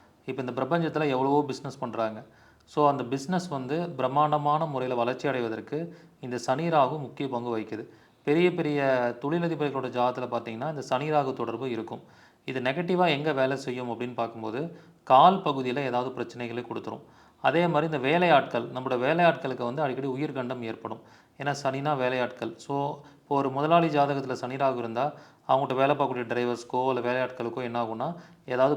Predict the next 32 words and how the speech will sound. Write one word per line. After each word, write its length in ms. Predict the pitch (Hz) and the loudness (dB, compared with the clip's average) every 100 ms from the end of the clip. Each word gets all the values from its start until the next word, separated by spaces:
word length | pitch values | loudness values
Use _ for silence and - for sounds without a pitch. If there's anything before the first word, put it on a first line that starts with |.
| 143 | 0
பிரச்சனைகளை 500 | 127 127 165 135 131 | -4 -2 -2 -2 -2
கொடுத்துரும். 360 | 131 110 113 104 - - - | -4 -6 -8 -10 -16 -16 -10
அந்த 120 | 123 131 | -4 -2
மாதிரியான 380 | 131 127 120 113 | 0 0 -2 -4
தன்மையை 260 | 113 120 135 | -6 -6 -6
நம்ம 120 | 131 110 | -6 -4
பார்க்கணும். 300 | 110 110 107 - - - _ | -4 -4 -10 -16 -20 -20 _
So 40 | 151 | -2
இப்படி 140 | 135 127 | 2 2
ஒவ்வொரு 420 | 135 160 190 196 190 151 | 2 2 2 4 2 0
கிரகங்களும் 640 | 135 131 143 139 120 117 170 160 | 0 0 0 -2 -2 -2 -2 4
ராகுவோட 380 | 120 135 143 143 139 | 6 6 4 0 0
சேரும் 300 | 120 127 131 | -2 -2 -2
பொழுது 300 | 113 104 113 156 170 - - _ - | -4 -4 -4 -6 -8 -16 -20 _ -2
அதனோட 260 | 127 127 123 127 | 0 0 -2 0
தன்மைகளை 460 | 131 160 147 131 170 175 | 0 -2 -2 -2 -4 -8
இப்படி 180 | 120 123 139 | -10 -4 -2
தான் 120 | 117 | -2
வெளிப்படுத்தும். 500 | 113 127 117 - 110 - - _ - 131 | -4 -4 -6 -6 -10 -16 -20 _ -2 0
அதுக்கு 200 | 156 151 | 0 0
நிறைய 200 | 131 160 180 180 | 2 4 4 4
பரிகாரங்கள் 500 | 139 170 165 143 120 | 4 6 4 2 -4
இருக்கு. 200 | - 117 - | -6 -6 -2
பரிகாரங்கள் 560 | 135 165 175 170 170 165 | 0 6 6 6 2 0
செய்யறது 320 | 139 143 147 139 | 0 0 0 -2
மூலியமா 260 | 127 123 160 | -4 -4 -4
அதை 80 | 135 | -4
நம்ம 120 | 120 | -4
என்ன 100 | 127 | -6
பண்ணிக்கலாம்னா 420 | 131 117 113 120 185 - - - - | -6 -6 -8 -6 -8 -10 -20 -20 -6
கிளியர் 280 | 147 147 - | 0 2 0
பண்ணிக்கலாம். 360 | 110 101 110 | -6 -10 -14